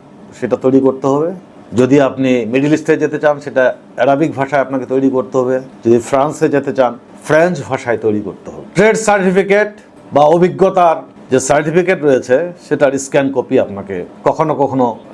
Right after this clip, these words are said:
নোটারি পাবলিক থেকে অ্যাটেস্টেড লাগতে পারে, সেটা করে নিতে হবে। আমি ডেসক্রিপশনে আপনাদেরকে কতগুলি লিংক দিব, সেই লিঙ্কগুলি ফলো করুন। ওটা খুললেই দেখবেন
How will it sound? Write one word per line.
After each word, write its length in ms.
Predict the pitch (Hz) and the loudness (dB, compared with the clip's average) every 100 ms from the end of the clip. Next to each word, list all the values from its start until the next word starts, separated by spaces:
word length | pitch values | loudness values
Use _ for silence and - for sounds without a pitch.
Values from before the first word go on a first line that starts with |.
| 95 | -6
নোটারি 460 | 104 143 156 143 139 | 0 2 2 0 0
পাবলিক 400 | 135 123 135 135 | 0 -2 -6 -4
থেকে 400 | 127 120 113 98 - - | -4 0 -2 -4 -12 -2
অ্যাটেস্টেড 440 | 120 147 147 147 107 - - | -2 0 -2 -2 -4 -10 -2
লাগতে 320 | 131 139 - 110 | 0 0 -2 -4
পারে, 280 | 104 98 82 - - - | -2 -4 -8 -18 -18 -6
সেটা 200 | 151 165 | -2 0
করে 240 | 156 123 | 0 -2
নিতে 220 | 104 - | -6 -12
হবে। 140 | - - - | -18 -12 -2
আমি 440 | 151 202 220 220 214 - - | 2 4 4 2 0 -10 -2
ডেসক্রিপশনে 880 | 175 208 202 226 202 175 147 131 185 | 2 2 0 -2 0 0 0 0 2
আপনাদেরকে 720 | 160 - 135 127 117 127 120 104 - - | 0 0 2 2 2 2 2 0 -10 -2
কতগুলি 340 | 151 156 156 151 | 0 2 2 4
লিংক 440 | 143 156 185 180 | 4 4 2 0
দিব, 360 | 123 107 147 226 - - | -2 0 -2 -4 -14 -10
সেই 280 | - 180 | 0 2
লিঙ্কগুলি 800 | 156 143 160 180 175 170 160 143 - - | 2 2 4 4 4 4 4 2 -4 -4
ফলো 220 | 127 139 | 0 2
করুন। 420 | 160 165 190 233 233 - - | 2 2 2 0 -6 -12 -6
ওটা 160 | 120 147 | 0 0
খুললেই 560 | - 170 185 185 196 | 2 4 6 6 4
দেখবেন 500 | 190 147 135 170 233 | 4 0 2 2 0